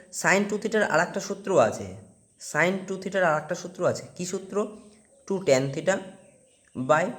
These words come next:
one plus tan square theta, যেটা এখানে এসেছিলো, টু tan theta by one plus tan square theta। তাহলে কি দেখছি? টু sin theta cos theta মানে sin টু theta। আবার sin টু theta দুটো সূত্র,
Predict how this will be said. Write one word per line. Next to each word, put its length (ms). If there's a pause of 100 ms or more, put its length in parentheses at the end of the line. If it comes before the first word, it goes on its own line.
(120)
one 300
plus 240 (580)
tan 240
square 300
theta, 260 (400)
যেটা 260
এখানে 300
এসেছিলো, 440 (140)
টু 100
tan 240
theta 260 (300)
by 160
one 260
plus 140
tan 220
square 320
theta। 180 (1040)
তাহলে 160
কি 160
দেখছি? 500 (220)
টু 140
sin 380
theta 220 (460)
cos 240
theta 180
মানে 240
sin 320
টু 80
theta। 260 (540)
আবার 160
sin 440
টু 100
theta 220
দুটো 280
সূত্র, 600